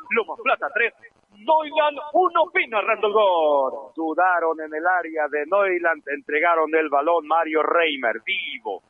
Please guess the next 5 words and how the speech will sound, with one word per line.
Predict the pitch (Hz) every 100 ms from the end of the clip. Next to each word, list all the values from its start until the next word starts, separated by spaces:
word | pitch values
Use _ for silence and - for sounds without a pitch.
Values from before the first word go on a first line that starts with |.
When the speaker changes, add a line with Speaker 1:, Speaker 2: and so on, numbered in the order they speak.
| _
Speaker 2:
incisivo, | 160 156 165 - 190 185 160 135 95 _
presionando, | - 160 - 175 180 185 160 143 131
ganó | 123 143 190
el | 175
balón, | 147 160 196 190 175